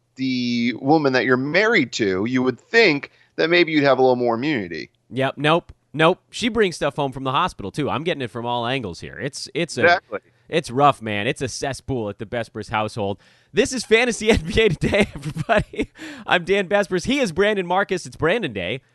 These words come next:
Speaker 2: It's not ailment day, apparently. We're okay this time. It is
Speaker 1: Yeah.
Speaker 2: buy low, sell high day. It is not today in sports betting. This is Fantasy N B A Today, but I would strongly suggest you go listen to that. Today's episode posting probably about a half an hour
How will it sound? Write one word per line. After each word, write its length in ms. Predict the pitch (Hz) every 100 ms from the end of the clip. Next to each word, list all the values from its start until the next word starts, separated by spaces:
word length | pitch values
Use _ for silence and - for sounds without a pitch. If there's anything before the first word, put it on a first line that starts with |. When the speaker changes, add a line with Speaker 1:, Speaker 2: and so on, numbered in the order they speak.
| _
Speaker 2:
It's 140 | - 120
not 240 | 156 254
ailment 320 | 214 285 180
day, 180 | 104 85
apparently. 480 | 85 104 85 73 98
We're 180 | 123 123
okay 340 | 147 - 214
this 200 | 110 92
time. 360 | - 85 80 107 _ _ _
It 140 | 147 156
is 80 | 226
Speaker 1:
Yeah. 160 | 208
Speaker 2:
buy 240 | 151 139 143
low, 240 | 143 135
sell 320 | 131 139 120
high 240 | 113 160 170
day. 300 | 117 101 104 _ _ _ -
It 180 | 202 185
is 340 | 185 180 143
not 460 | 147 170 233 - -
today 260 | 165 165
in 120 | 156
sports 340 | 147 - 143 131
betting. 560 | 135 226 214 156 180 196 _
This 240 | 123 185 -
is 120 | 143
Fantasy 380 | 147 147 143 143
N 80 | 139
B 100 | 139
A 60 |
Today, 220 | 135 180
but 120 | 208 147
I 120 | 131
would 120 | 147
strongly 380 | - 143 143 139
suggest 400 | 135 120 131 -
you 80 | 113
go 140 | 107
listen 520 | 101 110 165 240 285
to 100 | 160
that. 280 | 120 98 131
Today's 300 | - 110 107
episode 440 | 113 - 110 101 90
posting 480 | 120 117 123 113 104 _ _ _ _
probably 340 | 147 190 240 120
about 180 | 104
a 40 | 95
half 200 | 110 -
an 60 |
hour 240 | 101 98